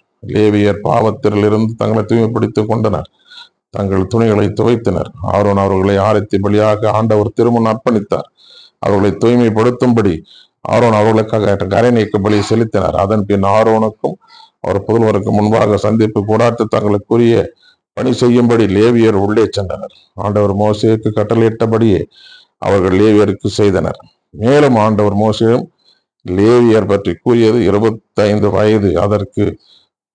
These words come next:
மேலுமானோர் சந்திப்பு கூடார வேலையின் பணிகளை செய்வர், செய்ய செய்வர், செய்ய செல்வர். ஐம்பது வயதுக்கும் மேலான வேலையின் பணியிலிருந்து விலகிக் கொள்வர். அதன் பின் பணிகள் ஏதும் கிடையாது. ஆனால் சந்திப்பு கூடாரத்தில்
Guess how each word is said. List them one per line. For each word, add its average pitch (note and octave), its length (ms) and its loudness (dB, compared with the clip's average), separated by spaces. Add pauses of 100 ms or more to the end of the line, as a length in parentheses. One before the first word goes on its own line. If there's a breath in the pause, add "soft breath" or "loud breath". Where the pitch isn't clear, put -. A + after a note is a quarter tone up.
(100)
மேலுமானோர் A2+ 580 2
சந்திப்பு G#2+ 580 0
கூடார G2 360 2
வேலையின் G2+ 560 0
பணிகளை G#2 400 0
செய்வர், G#2+ 500 0 (920)
செய்ய A#2 280 0
செய்வர், A2 600 -2 (320 soft breath)
செய்ய A#2+ 380 2
செல்வர். B2 520 0 (460)
ஐம்பது B2 440 0
வயதுக்கும் B2 540 0
மேலான G2+ 380 2
வேலையின் G2+ 560 0 (460)
பணியிலிருந்து C3+ 480 2
விலகிக் C3+ 360 2
கொள்வர். F#2 460 -2 (220)
அதன் G2 360 -4
பின் G2+ 220 -2
பணிகள் A2 400 2
ஏதும் A#2+ 320 2
கிடையாது. A2 420 2
ஆனால் F#2+ 260 -2
சந்திப்பு A#2+ 340 -2
கூடாரத்தில் G#2 440 0